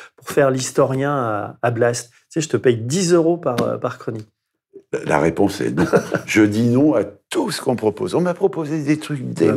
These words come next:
Speaker 1: non, mais je sais,
Speaker 2: Des
Speaker 1: c'était
Speaker 2: trucs déments. Et
Speaker 1: c'est une blague.
Speaker 2: mais, mais, mais c'est un principe, c'est non, je ne fais plus que écrire mes livres.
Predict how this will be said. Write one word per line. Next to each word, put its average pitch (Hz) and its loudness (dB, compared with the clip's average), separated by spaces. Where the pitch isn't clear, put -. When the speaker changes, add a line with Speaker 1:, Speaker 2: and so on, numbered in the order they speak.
Speaker 1:
non, - -4
mais 95 -14
je - -12
sais, - -6
Speaker 2:
Des - -4
Speaker 1:
c'était 117 2
Speaker 2:
trucs 131 0
déments. 143 2
Et 127 4
Speaker 1:
c'est - -4
une 110 -8
blague. 104 -6
Speaker 2:
mais, 135 2
mais, 131 2
mais 123 -2
c'est 127 -2
un 120 0
principe, - -4
c'est 107 0
non, 90 0
je - -8
ne 82 0
fais 82 -2
plus - -6
que - -2
écrire 92 -4
mes 80 0
livres. - -12